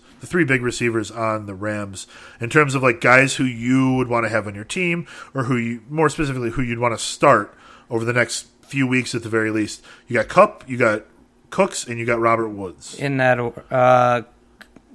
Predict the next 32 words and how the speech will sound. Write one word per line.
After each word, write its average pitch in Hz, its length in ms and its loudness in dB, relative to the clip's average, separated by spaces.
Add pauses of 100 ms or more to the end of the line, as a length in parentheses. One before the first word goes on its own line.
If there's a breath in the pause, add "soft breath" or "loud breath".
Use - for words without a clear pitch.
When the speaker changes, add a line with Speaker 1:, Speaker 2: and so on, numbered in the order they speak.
(120)
Speaker 2:
Kupp, - 380 0
Woods, 123 480 0
Cooks - 520 -4
at 104 160 -8
this - 160 -4
point. 104 360 -6
Speaker 1:
I, 165 280 6
I 175 40 8
think 110 220 2
I 175 100 10
Speaker 2:
Um, 165 60 8
Speaker 1:
agree 180 180 4
with 139 180 4
you 113 60 -2
there. 98 320 -4
I 127 120 2
Speaker 2:
yeah. 151 140 0
Speaker 1:
definitely 240 380 4
Kupp 175 240 6
on 151 160 4
top. 107 420 0 (500 soft breath)
Um, 117 520 4
and 151 140 2
then, 147 100 2
uh, 127 180 -4
Woods 147 400 0
has 175 140 -4
been 151 200 -4
better. 160 500 6 (400 soft breath)
Cooks - 400 -2
is, 143 360 0
um, 113 640 2